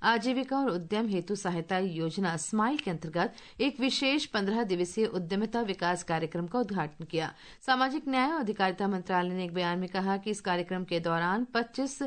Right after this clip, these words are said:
ट्रांसजेंडर उम्मीदवारों को प्रशिक्षित किया जाएगा। मंत्रालय ने कहा कि देश भर में एक हजार आठ सौ ट्रांसजेंडर व्यक्तियों को प्रशिक्षित करने के लिए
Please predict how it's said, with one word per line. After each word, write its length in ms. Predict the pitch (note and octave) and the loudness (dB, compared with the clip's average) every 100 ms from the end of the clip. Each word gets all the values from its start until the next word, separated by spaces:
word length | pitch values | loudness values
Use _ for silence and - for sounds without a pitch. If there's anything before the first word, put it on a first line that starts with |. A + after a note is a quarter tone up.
| C4 - - | -6 -14 0
ट्रांसजेंडर 640 | A3 A3 A#3 G3 A#3 B3 | 4 4 4 2 2 2
उम्मीदवारों 500 | C4 F#3+ E3+ F3+ F#3+ | 2 2 2 2 2
को 180 | G3 G3+ G3 | 0 -2 0
प्रशिक्षित 500 | F3 - A3 B3 G3+ - | -2 0 0 2 0 0
किया 140 | D#3+ D#3+ | 0 0
जाएगा। 320 | E3 F3+ D#3+ - - - | -2 2 0 -2 -14 -2
मंत्रालय 360 | A#3 B3 C#4 C4+ | 2 4 4 4
ने 80 | C#4+ C#4 | 2 2
कहा 120 | C4 | 2
कि 160 | C4+ C#4 G3+ | 2 0 2
देश 180 | G3+ F3 | 2 2
भर 140 | G3+ | 0
में 120 | G#3 G#3 | 2 0
एक 140 | G3 | 0
हजार 240 | F#3 F#3 | -2 2
आठ 220 | F3 F3 E3+ | 2 2 -2
सौ 260 | - G3+ G3 G3 | -2 0 2 0
ट्रांसजेंडर 540 | F3 E3+ F3+ F#3 F3+ | 0 0 0 2 2
व्यक्तियों 360 | E3 E3 G#3 G3 | 0 0 -2 0
को 140 | G3+ | -2
प्रशिक्षित 640 | G3 D#3+ - F3 - - | -2 -4 -4 -6 -4 -2
करने 220 | G3+ E3 D#3 | -2 -2 -2
के 120 | E3+ | 2
लिए 220 | F3 A#3 | 4 2